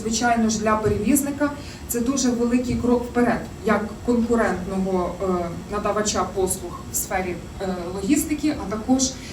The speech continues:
вже буде можливість підготувати власних водіїв, е, протестити і надати їм електронні підписи. Е, ще один важливий момент, я про це сьогодні вже зазначала: це, е, сформувати, узгодити з вашим юридичним відділом спеціальний розділ,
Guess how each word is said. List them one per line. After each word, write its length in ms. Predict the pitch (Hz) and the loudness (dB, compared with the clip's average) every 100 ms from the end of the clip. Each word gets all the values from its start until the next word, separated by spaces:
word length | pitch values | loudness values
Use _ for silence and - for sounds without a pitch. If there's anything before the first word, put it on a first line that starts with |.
| - - | -10 -2
вже 180 | 247 254 | 2 4
буде 240 | 240 226 220 | 4 2 2
можливість 420 | 220 233 226 - | 0 0 0 -2
підготувати 640 | 220 - 220 220 220 214 | -4 -4 0 2 2 2
власних 440 | 196 214 214 196 190 | 4 4 4 2 -2
водіїв, 460 | 202 202 202 262 311 - - - - | -2 -2 2 4 4 0 -8 -12 -2
е, 140 | 214 | 0
протестити 720 | 202 214 226 277 - - - 254 | 2 0 2 4 2 0 -2 0
і 220 | 240 220 | 0 0
надати 440 | 208 202 233 247 220 | -2 2 2 2 -2
їм 160 | 233 226 | 0 2
електронні 520 | 190 190 - 214 202 | 2 0 0 0 0
підписи. 500 | 196 - - - - - - - - - - - 220 | -4 -6 -4 -2 -2 -6 -10 -10 -10 -12 -12 -4 0
Е, 140 | 214 | 2
ще 180 | - 294 | 4 4
один 180 | 269 247 | 4 4
важливий 380 | 247 254 254 233 | 4 4 4 4
момент, 600 | 233 294 311 - 226 - | 2 0 -2 -2 -2 0
я 120 | 226 | 0
про 140 | 226 | 0
це 160 | 214 - | -2 -2
сьогодні 400 | - 226 220 214 | 0 2 0 0
вже 220 | 196 202 190 180 185 | -4 -2 -2 -2 -4
зазначала: 640 | 196 214 208 262 294 262 | -6 -4 -4 2 2 2
це, 500 | 240 - 226 226 214 - - | 2 2 4 4 4 -2 -6
е, 220 | 208 220 | -4 -2
сформувати, 840 | - - 233 233 214 202 208 294 285 - - | -2 2 4 6 6 6 4 2 0 -4 -6
узгодити 520 | 226 226 254 226 220 | -2 2 2 2 0
з 60 | 214 | 0
вашим 300 | 226 226 220 214 | 2 2 0 -2
юридичним 480 | 226 233 233 220 | 0 0 0 0
відділом 500 | 208 220 269 254 247 | 0 2 4 4 4
спеціальний 640 | 233 - 220 233 233 226 233 | 2 -2 0 6 6 6 6
розділ, 380 | 226 190 - | 6 6 2